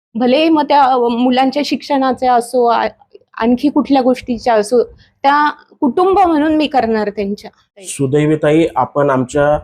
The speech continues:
Speaker 2: मी प्रतिष्ठान, प्रतिष्ठान वार्ता न्यूजच्या मी नगराध्यक्ष पदाची निवडणूक लढवू शक-, लढवणार या सदरात भाग घेतला याबद्दल प्रतिष्ठान वार्तातर्फे आपले धन्यवाद आणि आगामी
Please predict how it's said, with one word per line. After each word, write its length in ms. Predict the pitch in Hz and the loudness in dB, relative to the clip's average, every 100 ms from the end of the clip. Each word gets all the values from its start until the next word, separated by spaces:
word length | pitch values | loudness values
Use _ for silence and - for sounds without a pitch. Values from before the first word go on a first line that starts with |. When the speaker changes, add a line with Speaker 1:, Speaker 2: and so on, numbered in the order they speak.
| - _ - | -10 _ -4
Speaker 2:
मी 160 | 143 160 | 0 0
प्रतिष्ठान, 640 | 151 147 143 - 156 156 151 - - 120 | 0 -4 -4 -2 0 0 -4 -16 -12 -12
प्रतिष्ठान 680 | - - 139 127 143 160 151 | -12 -12 -6 -2 -2 0 0
वार्ता 280 | 143 147 | 0 0
न्यूजच्या 480 | 151 147 147 170 143 - _ _ _ 139 | 0 0 -2 0 -2 -2 _ _ _ 0
मी 120 | 165 | 2
नगराध्यक्ष 600 | 160 156 160 151 151 170 | 4 2 0 0 -2 -4
पदाची 500 | 165 156 151 151 160 | -4 -2 -2 0 0
निवडणूक 480 | 160 156 156 156 147 | 2 2 2 0 0
लढवू 240 | 147 160 | 2 2
शक-, 380 | 165 156 _ - | 0 -4 _ -8
लढवणार 440 | 139 - 165 165 139 - _ _ - | -2 0 2 0 -2 -8 _ _ -6
या 320 | 135 160 160 160 | -2 2 0 -2
सदरात 340 | - 139 147 151 | -4 -2 0 -2
भाग 200 | 117 143 | 0 0
घेतला 340 | 147 143 160 | 0 0 2
याबद्दल 520 | 156 139 147 147 165 - _ _ _ _ _ _ - | 2 2 -2 0 0 -2 _ _ _ _ _ _ -6
प्रतिष्ठान 420 | 143 147 160 156 | -4 -2 -2 0
वार्तातर्फे 560 | 151 139 151 156 135 156 | 0 0 -2 -2 -2 -2
आपले 320 | 139 143 160 | -2 -2 -2
धन्यवाद 520 | 160 131 151 160 170 - _ _ | -2 -2 0 0 -2 -4 _ _
आणि 400 | 117 143 170 180 - | -4 0 0 -2 -2
आगामी 580 | 147 135 156 160 180 | -2 -2 0 2 2